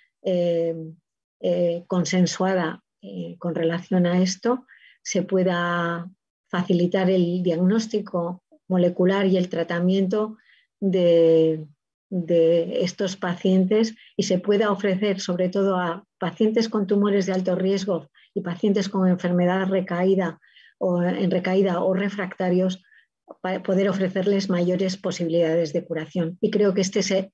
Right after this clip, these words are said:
uno de los grane-, grandes retos que tiene la oncología pediátrica para los próximos diez años. Y por mi parte, agradecer, eh, el poder estar aquí esta tarde y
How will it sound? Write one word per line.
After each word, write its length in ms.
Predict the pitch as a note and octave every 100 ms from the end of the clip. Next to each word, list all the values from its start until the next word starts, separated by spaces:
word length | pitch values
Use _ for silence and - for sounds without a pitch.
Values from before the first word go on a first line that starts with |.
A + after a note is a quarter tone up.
| -
uno 220 | A#3 A3+
de 120 | A3
los 200 | G#3 F#3+
grane-, 420 | G3+ G#3 G#3+ A3+ A3+
grandes 540 | G3+ G#3 G#3+ A3 G3+
retos 340 | F#3+ F#3 F#3
que 120 | - F#3
tiene 360 | F#3 F#3 F3+ - - - -
la 100 | E3+
oncología 600 | F#3+ F3+ E3 - F#3 F#3
pediátrica 640 | F3 E3+ E3+ F3+ F#3+ G3
para 200 | G3 F3
los 220 | E3 D#3
próximos 720 | - F#3 - F#3 F#3 F3+ F#3 - _
diez 300 | F#3 E3+ D#3
años. 520 | C3 C3+ D#3 - - _ _ _ _ - _ _ _ _ _ _ _ _ _ _
Y 120 | - F#3+
por 160 | F#3
mi 160 | F3+ F3+
parte, 720 | F#3+ F#3+ F#3+ A3 A3 G#3+ - _ F#3 - -
agradecer, 1040 | F3 F3+ F3 F3+ F#3 G3 F#3+ F#3+ F#3 - -
eh, 400 | G3+ F3+ F3 E3+
el 120 | E3+
poder 340 | - F#3 F#3+ F#3+
estar 260 | F#3 F#3+
aquí 240 | F#3 F#3 F#3
esta 280 | F#3 F3+
tarde 500 | F3+ F3+ F#3+ G#3+ A#3+ - _ _ _
y 400 | C4 A3 A#3+